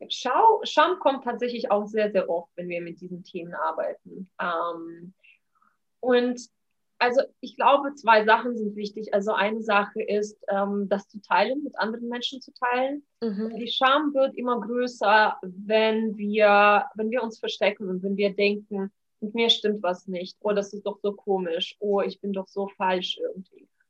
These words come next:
Speaker 1: Sobald wir diesen Schritt machen und das mit jemandem teilen und sagen, „Oh mein Gott, oh, ich schäme mich so“,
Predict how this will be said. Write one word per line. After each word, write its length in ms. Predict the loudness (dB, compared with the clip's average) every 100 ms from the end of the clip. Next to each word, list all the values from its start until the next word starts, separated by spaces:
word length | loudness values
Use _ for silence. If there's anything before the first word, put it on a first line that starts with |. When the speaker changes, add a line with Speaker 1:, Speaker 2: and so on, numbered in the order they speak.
| _ _
Speaker 1:
Sobald 340 | -4 4 4 2
wir 100 | -4
diesen 240 | -4 -8
Schritt 280 | -4 -4 -2
machen 320 | -2 -2 -2
und 80 | -2
das 160 | -2 -2
mit 140 | -6
jemandem 380 | -2 -2 -2 -2
teilen 300 | 2 2 2 0
und 40 |
sagen, 320 | 2 2 0 4
„Oh 140 | 6
mein 220 | 8 6 2
Gott, 320 | 0 0 0 -6 _ -10 -6 -4 -6 -10 -14 -14 -16 -18 -6
oh, 280 | 4 6 8
ich 200 | 6 4
schäme 280 | 4 4 4
mich 260 | 2 -4 2
so“, 420 | 6 6 4